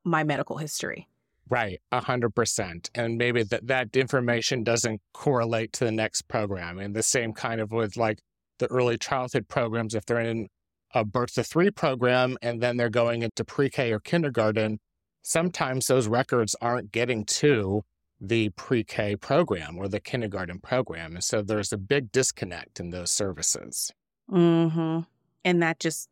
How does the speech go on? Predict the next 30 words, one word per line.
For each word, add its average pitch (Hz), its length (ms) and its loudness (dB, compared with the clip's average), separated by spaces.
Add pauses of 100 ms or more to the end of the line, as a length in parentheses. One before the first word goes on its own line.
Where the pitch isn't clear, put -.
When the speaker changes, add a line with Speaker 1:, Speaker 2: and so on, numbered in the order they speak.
Speaker 1:
impacts 156 380 -2
the 170 100 -6
child 147 360 -2
and 147 120 -6
the 143 60 -10
families 156 500 0
and 147 140 -4
what 143 160 -2
they 131 100 -2
have 147 220 -2
access 196 420 -2
to. 151 320 -2
And 147 80 -2
it 151 140 -8
creates 165 360 0
a 170 40 0
barrier 156 680 2 (260)
that 151 120 2
shouldn't 160 280 0
have 143 180 -4
to 139 80 -12
be 120 140 -6
there 92 200 -4
in - 80 -12
some 127 200 -8
Speaker 2:
Oh, 156 160 4
Speaker 1:
ways, - 120 -6
right? 156 160 0
Speaker 2:
absolutely. 127 800 0
Absolutely. - 800 -8